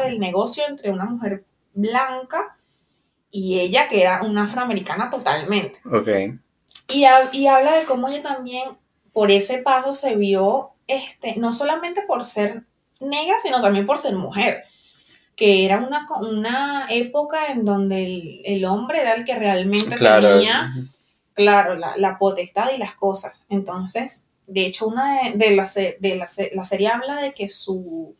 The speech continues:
Speaker 1: matrimonio fracasa porque el esposo, al ser siempre la segunda imagen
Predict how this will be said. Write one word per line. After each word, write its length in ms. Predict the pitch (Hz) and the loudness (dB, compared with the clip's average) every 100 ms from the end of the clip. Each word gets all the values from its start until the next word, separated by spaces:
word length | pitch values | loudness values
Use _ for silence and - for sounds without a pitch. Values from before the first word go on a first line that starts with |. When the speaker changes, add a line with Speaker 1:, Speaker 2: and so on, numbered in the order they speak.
| _ | _
Speaker 1:
matrimonio 760 | 202 190 202 196 180 175 226 269 | -4 -4 -2 -4 -4 -6 -2 0
fracasa 680 | - 220 202 208 233 - - - _ _ _ _ _ _ _ | 2 0 -2 -4 -4 -6 -8 -12 _ _ _ _ _ _ _
porque 960 | 226 220 202 208 208 202 196 185 185 180 160 - - - | 4 6 4 4 6 6 4 2 -2 -6 -14 -10 -10 -2
el 160 | 214 202 | 0 0
esposo, 420 | - 202 208 233 | 2 0 4 2
al 140 | 233 | 2
ser 200 | 294 262 | 2 2
siempre 460 | - 277 277 277 285 | 2 -2 -2 0 2
la 80 | 285 | 2
segunda 460 | 277 208 196 214 | 2 0 2 2
imagen 500 | 254 269 262 240 277 | 0 0 0 0 -6